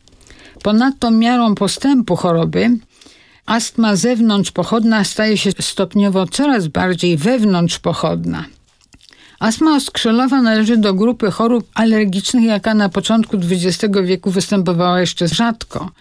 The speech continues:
co zaczęło się szybko zmieniać, zwłaszcza w krajach o wysokim wzroście gospodarczym i ekonomicznym, gdzie wzrost zapadalności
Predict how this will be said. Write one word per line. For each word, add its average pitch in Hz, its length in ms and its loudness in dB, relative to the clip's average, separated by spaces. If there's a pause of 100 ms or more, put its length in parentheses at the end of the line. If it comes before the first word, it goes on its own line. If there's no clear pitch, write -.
(840)
co 202 200 -2
zaczęło 185 480 0
się 170 180 0
szybko 254 440 -2
zmieniać, 202 460 2
zwłaszcza 175 420 -2
w 170 60 -4
krajach 180 340 -2
o 180 60 -2
wysokim 247 500 0
wzroście 226 520 0
gospodarczym 208 840 0
i 208 60 2
ekonomicznym, 208 880 2
gdzie 180 220 0
wzrost 185 320 0
zapadalności 180 920 -2